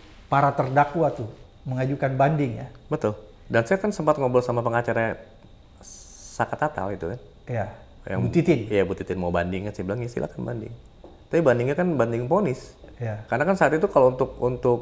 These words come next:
Speaker 2: untuk, eh, Prapi kan sudah lewat, Bang.
Speaker 1: Iya.
Speaker 2: Jadi vonis dia.
Speaker 1: Oke.
Speaker 2: Karena keberatan yang delapan tahun itu, vonis delapan
Speaker 1: Oke.
Speaker 2: tahun.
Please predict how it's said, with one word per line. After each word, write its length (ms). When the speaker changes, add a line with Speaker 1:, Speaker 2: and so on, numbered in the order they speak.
Speaker 2:
untuk, 380
eh, 520
Prapi 280
kan 100
sudah 200
lewat, 260
Bang. 180
Speaker 1:
Iya. 420
Speaker 2:
Jadi 160
vonis 300
dia. 220
Speaker 1:
Oke. 420
Speaker 2:
Karena 180
keberatan 380
yang 120
delapan 260
tahun 240
itu, 140
vonis 200
delapan 240
Speaker 1:
Oke. 80
Speaker 2:
tahun. 160